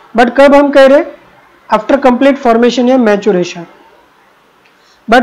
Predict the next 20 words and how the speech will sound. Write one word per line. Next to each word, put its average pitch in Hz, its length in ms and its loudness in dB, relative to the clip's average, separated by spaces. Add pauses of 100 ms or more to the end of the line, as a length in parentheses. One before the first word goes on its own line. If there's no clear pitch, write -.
(120)
before 220 320 0
maturation 269 560 0
वहाँ 240 200 0
पे 269 120 -2
blood 247 240 0
का 269 80 -2
supply 262 300 -6
होता 226 260 -4
है 269 60 -2
दोस्तों। 190 360 -6 (2750)
Premature 269 480 2
condition 247 460 2
में 240 140 4
हम 233 80 0
कहेंगे, 233 320 0
premature 254 1000 0 (1500)
या 214 100 2
प्रिजम्प्टिव 269 760 0 (360)
लेंस 240 280 0
कहिए, 240 260 2